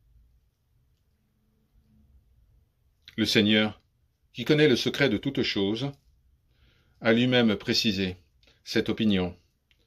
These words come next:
Mais je ne suis pas dans les choses, et les êtres ne sont pas en moi. Si l'univers était réel, alors il devrait être perçu dans l'état de sommeil profond également,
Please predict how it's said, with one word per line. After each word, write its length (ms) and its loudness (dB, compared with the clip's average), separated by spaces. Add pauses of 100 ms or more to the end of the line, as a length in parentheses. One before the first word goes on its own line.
(440)
Mais 280 2
je 140 -4
ne 100 0
suis 220 -4
pas 240 0
dans 180 0
les 120 0
choses, 460 -8 (800)
et 80 -2
les 200 2
êtres 220 0
ne 100 -2
sont 220 -6
pas 360 -4 (120)
en 120 -4
moi. 340 -2 (1200)
Si 140 0
l'univers 400 4
était 200 -2
réel, 500 0 (580)
alors 200 0
il 80 -2
devrait 260 2
être 180 -2
perçu 360 -2
dans 120 0
l'état 260 0
de 80 -4
sommeil 300 -2
profond 440 -6
également, 460 -2